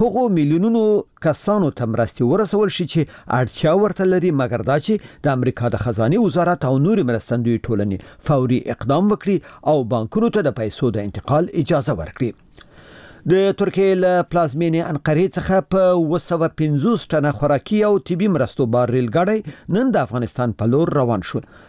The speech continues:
ترکي رسنۍ وایي دا مرسته به د ایران او ترکمنستان له لارو افغانستان ته ورسول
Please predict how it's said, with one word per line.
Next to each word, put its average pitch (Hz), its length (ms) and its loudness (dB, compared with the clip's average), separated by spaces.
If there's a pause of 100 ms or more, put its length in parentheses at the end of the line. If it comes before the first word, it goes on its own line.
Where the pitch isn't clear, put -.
(140)
ترکي 143 280 0
رسنۍ 131 420 2
وایي 175 180 2 (320)
دا 156 160 2
مرسته 165 340 0
به 208 120 0
د 180 200 0
ایران 196 300 2
او 202 80 4 (160)
ترکمنستان 131 640 -2
له 110 100 2
لارو 165 260 4 (400)
افغانستان 120 560 -4
ته 156 120 2
ورسول 107 440 -2